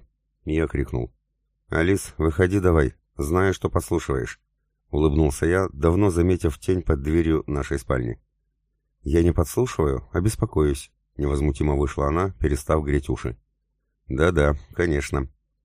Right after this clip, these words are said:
Если хотела, могла бы сидеть рядом, а не прятаться в комнате»,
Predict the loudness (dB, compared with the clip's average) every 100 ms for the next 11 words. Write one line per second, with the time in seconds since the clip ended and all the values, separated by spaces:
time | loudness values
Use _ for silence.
0 | _ -2 0 0 0 -2 -2 -2 0 0
1 | -2 -6 -4 -2 0 0 -2 -2 -2 0
2 | 0 0 -4 -2 -2 0 0 0 -2 -4
3 | -2 -2 -2 -4